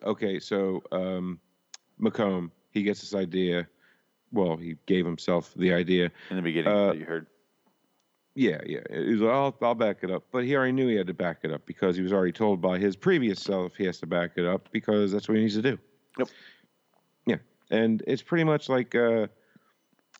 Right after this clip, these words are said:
Speaker 1: uh, you know, and then, uh, <sighs> let's see, she dies. He lives because he's got, uh, this
Speaker 2: She,
Speaker 1: jack-, you know,
Speaker 2: the
Speaker 1: the
Speaker 2: wife
Speaker 1: flak jacket,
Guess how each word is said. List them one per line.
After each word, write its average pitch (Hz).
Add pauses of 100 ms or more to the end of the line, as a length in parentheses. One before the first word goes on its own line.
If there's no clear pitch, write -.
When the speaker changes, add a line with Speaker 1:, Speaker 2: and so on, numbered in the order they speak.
(120)
Speaker 1:
uh, 107
you 120
know, 104
and 104
then, 101 (760)
uh, 113 (240)
<sighs> -
let's -
see, 85
she 117
dies. 104 (320)
He 107
lives 98
because 92
he's 85
got, 90 (200)
uh, 71 (120)
this -
Speaker 2:
She, 87
Speaker 1:
jack-, 98 (120)
you 87
know, - (180)
Speaker 2:
the -
Speaker 1:
the 95
Speaker 2:
wife 127
Speaker 1:
flak 107
jacket, 78